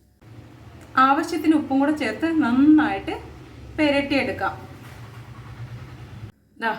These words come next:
നന്നായിട്ടെല്ലാം പുരട്ടി വെച്ചിട്ടുണ്ട്. ഇനി അതൊരു കുറച്ച് സമയത്തേക്ക് അതവിടെ ഇരുന്നോട്ടെ, ഒരു പത്ത് മിനിറ്റ് ഇരുന്നോട്ടെ. നന്നായിട്ട് ആ ഉപ്പും കുരുമുളകും മുളക്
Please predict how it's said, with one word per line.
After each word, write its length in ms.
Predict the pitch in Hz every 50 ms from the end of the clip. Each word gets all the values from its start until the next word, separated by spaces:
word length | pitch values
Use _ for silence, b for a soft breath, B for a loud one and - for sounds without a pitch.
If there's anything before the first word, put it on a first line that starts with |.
| - - - _ _ _ _ b b b b b b 233 233
നന്നായിട്ടെല്ലാം 920 | 226 240 240 262 277 269 247 220 208 214 214 - 233 196 196 202 202 - 285 - - - - _ -
പുരട്ടി 380 | 247 226 208 202 202 202 - 233 208
വെച്ചിട്ടുണ്ട്. 480 | 185 170 - - - - 185 185 202 277 381 - - B B B B B -
ഇനി 100 | 220 226 208 185
അതൊരു 240 | 170 196 196 277 - - - - - b b b b b b b b b _ -
കുറച്ച് 240 | 285 285 285 320 302 302
സമയത്തേക്ക് 440 | 254 220 208 196 202 208 196 - 208
അതവിടെ 240 | 190 185 180 180 180 180
ഇരുന്നോട്ടെ, 360 | 170 170 175 170 170 214 226 240 240 262
ഒരു 80 | 285 269 269
പത്ത് 260 | 285 285 - - 285 233
മിനിറ്റ് 300 | 214 208 208 - - 220 214 - - 240
ഇരുന്നോട്ടെ. 420 | 185 196 185 180 170 170 170 180 175 175 B B B B -
നന്നായിട്ട് 720 | 214 214 226 226 226 226 233 233 226 208 196 196 190 - 202
ആ 40 | 196 190
ഉപ്പും 420 | 180 170 - - - - 247 240 233 180 170 - - - - -
കുരുമുളകും 720 | 220 208 196 190 196 190 190 190 196 190 196 220 247 247 233 180 165 - - 202
മുളക് 300 | 196 190 196 208 196 208